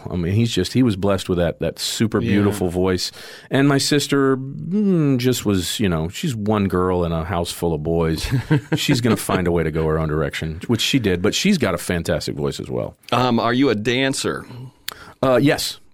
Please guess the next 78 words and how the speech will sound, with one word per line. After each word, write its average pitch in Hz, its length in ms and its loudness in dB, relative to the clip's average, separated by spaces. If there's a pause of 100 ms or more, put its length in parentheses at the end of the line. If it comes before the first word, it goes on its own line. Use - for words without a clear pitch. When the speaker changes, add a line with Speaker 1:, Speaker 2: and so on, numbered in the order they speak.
(120)
Speaker 1:
I 110 120 2
Speaker 2:
Yeah? 110 80 4
Speaker 1:
will 113 60 4
dance 113 580 0
at 101 160 0
the - 40 0
drop 101 320 0
of 92 80 0
a 90 60 0
hat. 101 400 -2
Uh, 95 240 2
I 95 80 2
don't 98 240 0
mind 98 240 2
dancing. 113 420 2
I 87 80 2
think 87 220 -2
it 87 100 -2
falls 87 240 0
in 90 60 0
line 87 220 0
with 78 100 -2
singing. 107 320 0
Speaker 2:
I 127 80 2
Speaker 1:
I - 20 2
Speaker 2:
was 135 140 2
Speaker 1:
think 104 140 2
Speaker 2:
wondering. 151 360 2
I 135 60 0
was 147 100 0
gonna 180 140 0
challenge 170 580 0
you 104 220 -2
if 104 220 -2
you 104 100 -2
backed 104 300 -2
off 151 200 -2
of 90 140 -8
it, 87 100 -4
but 92 120 -8
you're 131 160 -2
running 107 400 0
downstream 101 640 -2
with 67 160 -10
it. - 160 -16
Speaker 1:
No, 160 220 4
Speaker 2:
So, - 20 -
Speaker 1:
I, 110 160 0
yeah. 127 420 4
Speaker 2:
cheers. 98 180 -4
Speaker 1:
Oh, 151 180 4
go 127 200 2
downstream 127 480 2
with 98 140 4
it. - 40 4
Absolutely. 104 640 2
I 113 120 2
think 123 240 0
that - 160 0
people 123 300 2
deep 107 260 0
down 104 320 2
want 98 420 0
to 107 160 2
dance 95 460 0
as 92 100 -2
much 95 240 -2
as, 82 180 -8
"Oh, 76 60 -4
I 78 140 0
don't - 160 -8
do - 100 -10
that. 60 180 -8
I - 40 -10
stand 87 240 -6
against 71 160 -6
the 73 60 -6
wall." - 80 -10